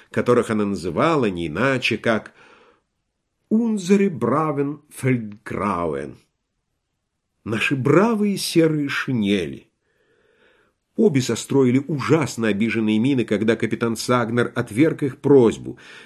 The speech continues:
Между тем подарки были переправлены в вагон, в котором помещался склад. Достопочтенные дамы обошли солдатский строй, причем одна из них не преминула похлопать по щеке бородатого Шимика из Будыевец.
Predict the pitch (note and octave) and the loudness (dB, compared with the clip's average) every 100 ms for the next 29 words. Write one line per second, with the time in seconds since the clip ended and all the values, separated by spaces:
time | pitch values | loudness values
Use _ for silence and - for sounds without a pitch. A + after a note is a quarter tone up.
0 | - D#3 D#3+ F3 E3 B2+ C3 B2 - A#2 | 0 2 4 2 0 4 4 4 2 0
1 | G#2+ A2 A#2 A2+ A2+ A#2 G2 F#2+ G2+ G#2 | 2 2 2 0 2 2 2 0 -2 0
2 | A2+ G#2+ E3+ F3+ D3+ - C3 C#3+ C3+ C3 | 0 2 4 4 0 -4 0 2 0 0
3 | C3+ B2 C#3+ B2+ - A#2+ - A#2 F2 - | 0 2 0 -2 -4 -6 0 0 0 -4
4 | - - - F#2 G2 A2 A#2 - C3+ B2+ | -16 -20 -14 -8 -6 0 0 2 2 2
5 | B2 A#2 A#2+ A2 G#2 G#2 A2 A#2+ G#2+ B2 | 2 2 2 2 0 0 -2 -2 -2 -2
6 | A2+ G#2+ F#2+ - G2+ - D#3 E3+ B2 G#2+ | 0 0 -2 -6 -8 0 2 2 0 -4
7 | A#2 A2+ G2+ A2 C#3 C3 B2 G#2+ - - | -2 0 0 0 2 0 -2 -4 -8 -20
8 | - B2 B2 B2 B2 C3+ C#3 C3 B2 - | -4 -2 2 2 2 2 2 2 0 0
9 | B2+ A2+ B2 - G#2+ - G#2 A#2+ A2 A2 | 0 0 -2 -4 -6 -4 -2 0 2 2
10 | A2 A2+ A2 A2 G#2 D3 A#2+ E2+ F#2+ F2 | 2 2 2 0 0 0 0 -2 -4 -6
11 | D#2+ E2+ G#2+ G2+ D#2+ B1 - | -4 0 2 2 0 -8 -16